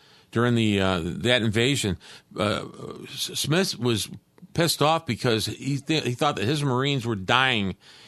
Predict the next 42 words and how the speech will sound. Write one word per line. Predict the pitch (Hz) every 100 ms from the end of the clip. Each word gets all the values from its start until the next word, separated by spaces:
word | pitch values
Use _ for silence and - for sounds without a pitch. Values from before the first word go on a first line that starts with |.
| -
at | 107 80
larger | 120 123 151 139 139
numbers | 120 131 143 107 98 104
and, | 98
because | 113 110 120 110 - - - -
they | -
were | 151 143
in, | 127 123
in | 120 139
the | 131
fight, | - 143 165 110
and | 110
the | 110 98
twenty-seventh | - 156 151 - 143 123
Division | 107 110 160 135 107 - - -
was | 110
sitting | - 175 120
it | 107
out. | 131 165 90
And | 104
he | 135
was | 123
like, | 131 107 - - -
"Get, | - 165 -
you | 123 110
know, | 92 - - -
General | 147 160 127
Smith, | - 160 117
get | 117
off | 143 151
your | 131
rear | 120 135 135
end | 143 120
and, | 101
and | 120
get | 113 139
in | 156
there | 135 107
and |
fight | - 139 131
the | 110
Japanese." | 107 127 - 120 156 101